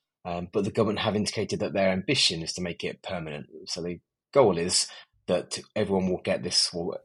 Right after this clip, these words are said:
all companies will be eligible for full expensing. And basically, full expensing means that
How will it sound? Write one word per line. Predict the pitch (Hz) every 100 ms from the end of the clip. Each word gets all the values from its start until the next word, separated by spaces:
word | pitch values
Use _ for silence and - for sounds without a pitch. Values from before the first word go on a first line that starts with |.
| -
all | 90
companies | - 117 95 95 92
will | 98
be |
eligible | 95 95 - 90
for | -
full | - 90
expensing. | - - 95 - 82 85 - - - - -
And | 117 - _ -
basically, | 196 131 - 95 95 - _ -
full | - 135
expensing | 110 127 110 110
means | 101 92 92 -
that | 101 -